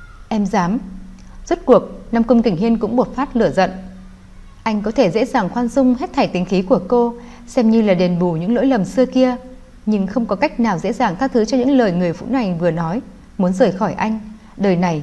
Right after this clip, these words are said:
cũng đừng nghĩ. Dự Thiên Tuyết bị anh nổi cáu, giống to thì đần ra, trong đôi mắt sáng trong có chút sợ hãi. Tên đàn ông đáng chết này, rõ ràng chính anh ta không đúng trước.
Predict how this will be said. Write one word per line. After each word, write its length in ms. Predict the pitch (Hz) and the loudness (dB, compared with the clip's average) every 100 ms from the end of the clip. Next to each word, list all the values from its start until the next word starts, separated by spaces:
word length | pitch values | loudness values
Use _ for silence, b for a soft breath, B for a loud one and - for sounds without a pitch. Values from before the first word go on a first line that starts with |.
| 139 | -8
cũng 180 | - 226 | -4 0
đừng 200 | 220 165 | 2 2
nghĩ. 240 | 165 220 285 - - - - - - b b b | -2 -2 -4 -12 -20 -20 -20 -20 -20 b b b
Dự 100 | - | -4
Thiên 160 | 208 262 | 0 2
Tuyết 200 | 349 370 | 2 0
bị 60 | 240 | 2
anh 240 | 269 262 | 4 6
nổi 140 | 247 165 | 6 4
cáu, 260 | 180 170 262 - | 0 0 -2 0
giống 180 | 190 | 2
to 320 | 202 240 240 233 | 2 0 0 0
thì 80 | 202 | 0
đần 240 | 190 175 | 2 0
ra, 300 | 165 214 214 214 B B - | -2 -2 -2 -6 B B -4
trong 180 | 254 220 | 0 2
đôi 80 | |
mắt 160 | 214 311 | 2 0
sáng 260 | - 185 196 | 0 0 2
trong 300 | 254 240 240 - | 0 0 -4 -6
có 100 | 180 | -4
chút 180 | 226 311 | -4 -6
sợ 180 | - | -4
hãi. 320 | 165 175 226 277 - - B B - - | -4 -4 -6 -6 -10 -20 B B -6 0
Tên 140 | 220 | 2
đàn 120 | 185 | 2
ông 180 | 165 226 | 0 2
đáng 180 | 202 185 | 2 2
chết 200 | - 254 | 0 2
này, 240 | 226 165 - B B - | 2 0 -4 B B -2
rõ 200 | 190 226 | 0 2
ràng 320 | - 214 160 156 | 2 0 0 -4
chính 180 | - 175 | -4 0
anh 160 | 214 | 0
ta 300 | 240 226 226 226 | 0 -2 -4 -4
không 260 | - 208 | -2 0
đúng 180 | 175 185 | 0 -2
trước. 200 | 277 | -2